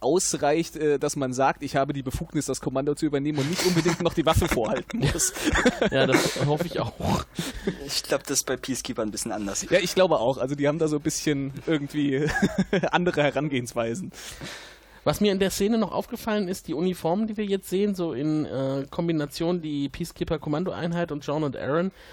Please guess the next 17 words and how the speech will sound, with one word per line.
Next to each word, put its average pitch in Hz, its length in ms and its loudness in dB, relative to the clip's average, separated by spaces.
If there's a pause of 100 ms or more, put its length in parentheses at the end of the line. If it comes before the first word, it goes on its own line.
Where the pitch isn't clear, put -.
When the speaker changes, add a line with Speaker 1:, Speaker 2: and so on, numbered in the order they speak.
(140)
Speaker 2:
das 147 140 0
Speaker 1:
Mhm. 151 80 -2
Speaker 2:
ist 165 140 -4
was, 165 180 -2
was 156 200 -2
die, 139 280 0
äh, 123 280 0
bei 131 120 2
den 135 140 0
Cosplayern 113 500 -2
sehr 110 140 -2
gut 104 180 -6
angekommen 101 500 -2
ist. - 260 -10 (180)
Diese 131 180 -4
Uniformen, 170 680 0
Speaker 1:
Mhm. 160 60 -2